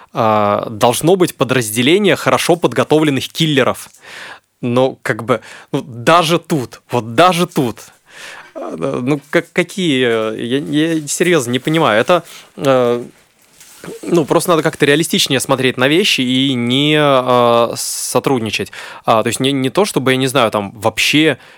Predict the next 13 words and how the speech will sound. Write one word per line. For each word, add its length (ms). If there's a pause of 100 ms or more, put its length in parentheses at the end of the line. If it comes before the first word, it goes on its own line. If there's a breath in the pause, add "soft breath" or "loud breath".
(120)
э, 460 (240)
как 160
это 80
сказать, 520
никогда 580
никак, 320
да? 100
Надо 160
просто 260
понимать, 360
что 180
ты 120
делаешь. 500